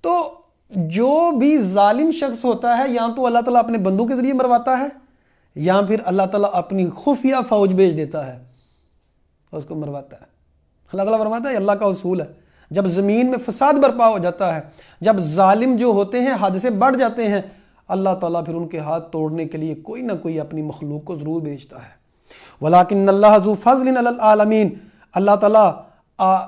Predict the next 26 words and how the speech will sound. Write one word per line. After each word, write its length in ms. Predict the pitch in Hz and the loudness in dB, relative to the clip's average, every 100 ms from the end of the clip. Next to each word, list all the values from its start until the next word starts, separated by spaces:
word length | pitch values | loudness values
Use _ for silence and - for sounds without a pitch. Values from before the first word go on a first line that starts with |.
| 165 | -6
तमाम 340 | 208 190 214 202 | -2 0 0 0
जहानों 340 | 185 175 175 | -2 -2 -4
पे 100 | 214 | -4
बड़े 320 | 180 180 196 | -2 0 0
फजल 300 | 208 175 156 | -2 -4 -4
वाला 220 | 151 147 139 | -4 -6 -6
है। 240 | 123 - 156 | -12 -14 -4
यानी 400 | 185 190 147 - _ _ _ _ _ _ 147 | -2 -2 -4 -12 _ _ _ _ _ _ -14
जुल्म 500 | 127 175 196 190 165 - _ - _ _ _ _ 156 | -6 -2 0 0 -4 -12 _ -20 _ _ _ _ -6
जब 260 | 151 180 151 | -2 -2 -2
जितना 300 | 190 196 175 | -6 -6 -6
बढ़ 360 | 156 143 202 | -6 -2 0
जाता 340 | 214 196 196 185 | 0 0 0 0
है 320 | 240 - - _ _ - | 0 -4 -18 _ _ -18
तो 60 | 147 | -10
फिर 120 | 165 | -6
अल्लाह 160 | 165 | -4
ताला 160 | 165 170 | -4 -6
उसके 200 | 160 170 | -6 -6
रोकने 340 | 160 143 160 | -6 -6 -6
में 120 | 170 151 | -6 -6
बंदोबस्त 360 | 143 143 - | -6 -8 -10
करता 240 | 143 - - | -14 -14 -18
है। 180 | 117 - _ - _ _ _ _ _ - | -20 -20 _ -20 _ _ _ _ _ 0
"तिलका 260 | 220 202 190 | 2 4 4
आयातुल्लाह", 960 | 175 170 180 175 165 160 170 175 160 | 6 6 4 4 0 2 6 6 4